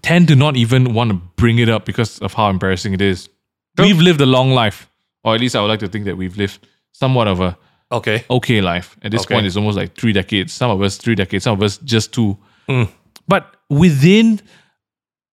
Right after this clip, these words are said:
Speaker 1: the lifespan of ours, right, there have been moments where the cringe gets so real. In hindsight, you just want to bury yourself
Speaker 2: Oh, Lord.
Speaker 1: ten feet under. And that's what we're talking about today, right?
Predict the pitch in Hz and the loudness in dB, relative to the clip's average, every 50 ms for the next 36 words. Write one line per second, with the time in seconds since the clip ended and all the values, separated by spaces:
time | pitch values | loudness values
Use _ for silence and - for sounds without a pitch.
0 | _ _ _ _ - 147 135 135 139 147 143 185 185 - - - - - 165 160 | _ _ _ _ -2 0 2 4 4 4 2 2 0 -2 -2 -4 -2 0 2 2
1 | 160 151 127 107 113 104 107 113 120 117 107 - - 95 92 92 92 95 123 135 | 4 2 2 2 2 2 2 2 2 0 0 0 -2 0 0 0 0 0 2 2
2 | 135 123 123 143 135 135 135 135 147 156 160 175 185 175 165 143 - 120 107 110 | 2 2 2 2 4 4 4 4 6 6 6 6 6 6 4 2 0 0 0 0
3 | 107 104 101 98 - 107 107 123 120 - _ - - - - 175 185 180 165 143 | 2 2 2 0 -2 -2 0 -2 -2 -2 _ -2 0 2 4 4 4 4 4 2
4 | - - - 151 160 156 - - - - - 147 147 143 143 127 123 135 135 127 | 0 0 -2 -2 -2 -2 -4 -6 -4 -2 0 2 2 2 0 0 0 0 0 0
5 | 113 104 98 95 101 - _ _ _ _ _ - 135 123 117 - - 131 139 143 | -2 -2 -4 -6 -8 -12 _ _ _ _ _ -6 -4 -4 -4 -4 -4 -2 -2 -2
6 | 139 - - 156 143 135 123 117 120 123 143 - 165 160 123 101 101 - 113 127 | -4 -4 -2 -2 -2 -2 -2 -2 -2 -2 0 0 0 0 0 0 0 0 0 2
7 | 147 131 113 104 - - 139 139 139 120 101 - - _ - 101 95 90 85 87 | 2 2 2 0 -2 -2 -2 0 0 0 -2 -6 -10 _ -12 -10 -10 -10 -12 -14
8 | 87 85 92 - _ _ _ - 135 151 160 156 - 165 160 139 117 120 139 165 | -16 -16 -16 -18 _ _ _ -4 -2 -2 -2 -2 0 -2 0 0 0 0 0 0
9 | 180 131 90 90 - _ _ _ _ _ _ _ _ - 123 131 175 170 170 185 | 0 -2 -2 -4 -8 _ _ _ _ _ _ _ _ -4 -2 0 0 0 0 0
10 | 175 147 139 139 143 143 175 151 135 147 143 139 - - 123 127 160 165 101 - | 0 0 0 -2 -2 -2 -2 -2 -2 -2 -2 -4 -6 -6 -4 -2 -2 -2 -2 -4
11 | - _ _ _ 110 123 151 175 - | -8 _ _ _ -4 -2 -2 -2 -4